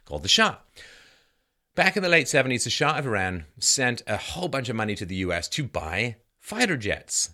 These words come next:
Uh, money had been received, but the jets hadn't been delivered to Iran.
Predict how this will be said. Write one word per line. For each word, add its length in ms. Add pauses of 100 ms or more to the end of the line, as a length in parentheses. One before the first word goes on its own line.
(120)
Uh, 240
money 300
had 160
been 140
received, 460
but 120
the 80
jets 460 (120)
hadn't 380
been 180
delivered 480 (540)
to 360 (1040)
Iran. 360